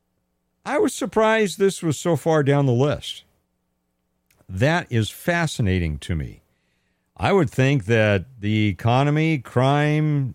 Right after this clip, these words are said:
immigration, all those would be way up there. Immigration, uh, uh, just a little bit over half, fifty-four percent,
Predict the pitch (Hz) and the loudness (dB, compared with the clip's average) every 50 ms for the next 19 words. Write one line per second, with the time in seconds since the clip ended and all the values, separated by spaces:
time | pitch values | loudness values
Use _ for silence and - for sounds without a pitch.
0 | _ - 120 120 143 139 117 98 113 123 135 139 135 - - 151 139 143 143 143 | _ -6 -2 0 0 0 0 0 0 0 0 0 -2 -4 -6 -6 -4 -4 -2 -2
1 | 135 127 _ _ _ _ _ _ _ _ _ _ _ - 107 127 135 135 131 127 | -4 -6 _ _ _ _ _ _ _ _ _ _ _ -2 0 2 4 4 4 4
2 | 131 131 147 135 - 127 123 110 92 107 113 110 107 104 98 110 123 131 123 113 | 2 2 0 0 -2 -2 -2 -2 0 2 2 2 2 2 2 4 4 4 4 4
3 | 127 139 - - 110 98 113 135 143 151 139 101 98 117 135 160 165 147 - - | 2 2 0 0 0 0 2 2 2 2 2 2 2 0 2 2 0 -2 -4 -4
4 | 147 135 139 135 131 127 127 127 123 123 123 123 120 110 - - _ _ - 104 | -2 -2 0 0 2 2 2 2 2 2 2 2 0 -2 -4 -10 _ _ -4 -4
5 | 113 110 101 101 - 107 - - 254 240 - - - 185 170 170 170 156 139 135 | -4 -4 -4 -6 -6 -6 -4 -4 -4 -4 -6 -4 -4 -4 -2 -2 0 0 0 0
6 | 131 131 127 117 101 113 101 80 98 104 95 80 71 - - 147 147 135 - 127 | 2 2 2 2 2 2 0 0 0 0 -2 -2 -6 -6 -6 -4 -4 -4 -4 -6
7 | 107 - - 117 117 107 - - 98 92 82 - - 120 98 87 76 | -6 -6 -4 -4 -4 -4 -4 -6 -10 -10 -8 -6 -4 -4 -4 -4 -4